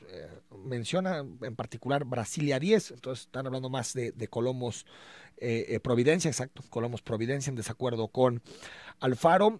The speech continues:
Las, la, algunas de las asociaciones de vecinos han expresado su apoyo. Enrique Alfaro, cincuenta y cinco veintisiete, dice: "Buen día, creo que su tema de hoy de autodedazos es pan de lo mismo, pan, pri, Morena, P R D. ¿Qué pueden decir sus invitados de Movimiento Ciudadano con Jalisco, con único candidato Alfaro? ¿Y quién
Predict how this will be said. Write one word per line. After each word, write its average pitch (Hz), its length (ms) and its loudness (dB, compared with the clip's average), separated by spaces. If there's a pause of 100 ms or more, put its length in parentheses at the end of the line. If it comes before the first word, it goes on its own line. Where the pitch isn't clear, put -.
Las, 131 400 0
la, 117 460 2
algunas 160 320 -2
de 139 80 0
las 120 140 0
asociaciones 120 440 -4
de 120 80 2
vecinos 113 340 -4
han 117 120 -6
expresado 120 460 -4
su - 160 -6
apoyo. 110 460 -4 (640)
Enrique 117 320 -4
Alfaro, 160 300 6
cincuenta 127 340 -2
y 117 40 -2
cinco 139 260 -2
veintisiete, 131 560 -2
dice: 147 180 -2
"Buen 143 220 -2
día, 170 200 4
creo 156 140 -2
que 143 120 -4
su 123 140 -10
tema 139 280 -2
de 131 80 0
hoy 139 140 0
de 135 60 2
autodedazos 127 760 -2
es 120 140 -8
pan 143 260 -4
de 127 60 -4
lo 123 100 -2
mismo, 156 380 -2
pan, 143 260 -4
pri, 143 200 -6
Morena, 131 360 -2
P 135 140 -4
R 123 160 0
D. 147 140 0 (360)
¿Qué 135 120 -4
pueden 147 200 0
decir 135 220 -4
sus 127 120 -8
invitados 123 320 -4
de 123 100 -4
Movimiento 120 280 -4
Ciudadano 131 240 -6
con 120 160 -10
Jalisco, 127 540 -2
con 131 100 -6
único 135 280 -6
candidato 120 420 -6
Alfaro? 170 360 2
¿Y 156 60 -2
quién 151 320 -4